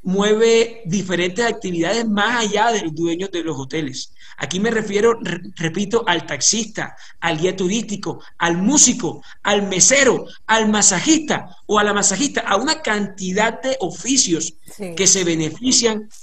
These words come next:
Speaker 1: de todo el tema del turismo. Esto no es solamente
Speaker 2: Sí, senador.
Speaker 1: para los dueños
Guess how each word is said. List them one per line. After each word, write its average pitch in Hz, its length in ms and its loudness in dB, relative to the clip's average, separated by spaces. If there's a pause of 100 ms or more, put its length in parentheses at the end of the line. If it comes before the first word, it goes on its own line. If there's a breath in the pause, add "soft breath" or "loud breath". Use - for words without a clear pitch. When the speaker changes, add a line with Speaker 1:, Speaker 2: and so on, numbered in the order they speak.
(160)
Speaker 1:
de 180 200 2
todo 208 340 4
el 214 160 2
tema 202 420 -2 (240 soft breath)
del 175 640 -4
turismo. 170 460 -2
Esto 185 200 -2
no 220 100 0
es 220 60 6
solamente 214 540 2
Speaker 2:
Sí, 202 180 4
senador. 170 280 -2
Speaker 1:
para 165 120 2
los 156 160 0
dueños 196 440 0